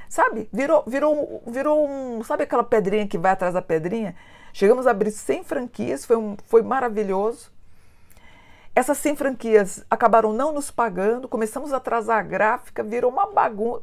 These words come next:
pagamos toda a gráfica depois, deu tudo certo, tudo funcionou, mas não conseguimos sustentar uma estrutura. Então,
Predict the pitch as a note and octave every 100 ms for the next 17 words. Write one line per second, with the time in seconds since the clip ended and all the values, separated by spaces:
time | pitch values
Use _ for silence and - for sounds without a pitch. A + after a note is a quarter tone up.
0 | - F#3+ G3 A3 - A3 G#3 F#3 G3+ F3+
1 | F3 F3+ A3 A#3 - - - - - -
2 | - - - G#3+ A3 A3+ A#3+ - - -
3 | G#3+ G#3+ C4 C4+ B3+ G#3 A#3 B3 - D#4+
4 | - G#4 F#4+ C4 A#3 C4+ - D#4 D4 B3
5 | B3 B3 - - - - - - G3+ C#4
6 | D4+